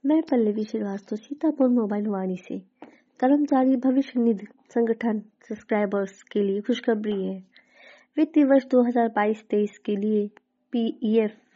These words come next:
खातों में ब्याज जमा होने लगा है। अकाउंट में ब्याज क्रेडिट होते हैं, अमाउंट बढ़ जाएगा। सोशल मीडिया हैंडल एक्स, एन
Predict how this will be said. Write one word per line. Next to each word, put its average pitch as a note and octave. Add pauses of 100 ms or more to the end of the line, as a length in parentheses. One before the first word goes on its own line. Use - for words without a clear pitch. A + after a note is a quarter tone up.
(100)
खातों G#3+
में G#3
ब्याज G3
जमा G3
होने F#3+
लगा F#3
है। F#3 (520)
अकाउंट B3+
में A#3+
ब्याज A3
क्रेडिट G#3+
होते G#3
हैं, G3
अमाउंट A3+
बढ़ G#3+
जाएगा। F#3+
सोशल C4
मीडिया A#3+
हैंडल G#3+
एक्स, - (800)
एन A3